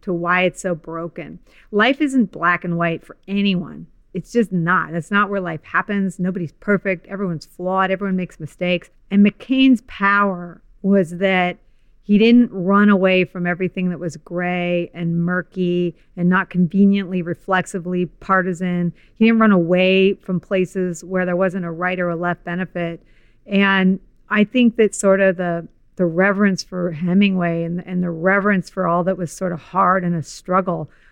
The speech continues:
was one of the most beautiful things about John McCain, that he sort of existed in this place where you could sort of feel pain and feel struggle and not try to hide it. We have this,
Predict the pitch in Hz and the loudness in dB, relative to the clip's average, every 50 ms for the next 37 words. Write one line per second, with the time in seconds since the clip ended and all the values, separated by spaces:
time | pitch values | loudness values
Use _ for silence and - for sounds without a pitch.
0 | _ _ - 190 160 180 208 208 202 190 185 175 165 - _ _ _ - 208 208 | _ _ -8 -6 0 2 4 4 6 4 4 2 0 -4 _ _ _ 0 2 4
1 | 208 214 214 196 202 - - 190 170 _ - 190 190 190 185 175 170 170 165 156 | 4 4 4 4 0 -2 -4 -10 -8 _ -2 -2 0 0 0 -2 -2 -2 -4 -6
2 | 147 - _ _ _ _ _ _ - 202 160 - 196 180 185 196 175 - 175 170 | -6 -12 _ _ _ _ _ _ -8 -6 -4 0 0 0 0 0 0 0 0 0
3 | 170 170 160 - - 175 180 180 180 170 175 180 185 190 170 - - 202 190 180 | 0 0 -2 -4 -6 -6 -4 -4 -4 -4 -6 -6 -6 -6 -6 -2 0 2 2 2
4 | 190 170 160 156 170 202 202 190 - - 196 175 185 180 175 160 - _ - 190 | 0 0 -2 -2 0 2 2 2 2 -2 -2 0 0 0 0 -2 -4 _ -2 0
5 | 180 180 - - 190 180 180 185 170 - 165 - - 185 180 170 170 151 - - | 0 0 0 -2 -4 -4 -4 -4 -6 -8 -10 -4 0 2 2 2 2 -2 -4 -14
6 | _ _ _ _ _ _ - 226 220 214 - - 202 202 196 196 196 185 156 - | _ _ _ _ _ _ 2 4 4 4 4 2 2 2 4 4 4 2 2 2
7 | 196 180 160 - - 190 190 185 185 180 180 180 175 175 180 180 180 - - 185 | 0 0 0 0 0 0 0 0 0 0 0 0 0 0 0 -2 -2 -4 -4 -4
8 | 180 175 151 143 180 185 185 175 180 160 185 190 202 214 185 202 202 - - - | -4 -4 -4 -2 0 0 0 0 0 0 0 0 0 0 0 0 -4 -4 -4 -10